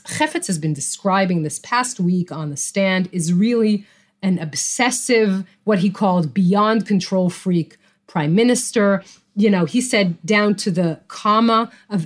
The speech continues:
everything that has to do with him and especially his family.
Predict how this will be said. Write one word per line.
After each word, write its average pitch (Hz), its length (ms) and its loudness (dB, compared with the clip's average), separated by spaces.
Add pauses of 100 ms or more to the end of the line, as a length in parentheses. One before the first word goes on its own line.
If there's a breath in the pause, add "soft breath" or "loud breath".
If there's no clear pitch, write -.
everything 196 640 0
that 165 100 -2
has 175 200 -2
to 160 100 -10
do 147 140 -6
with 147 160 -10
him 247 180 0
and 185 80 0
especially 165 640 -4 (240 soft breath)
his 160 200 -6
family. 262 760 2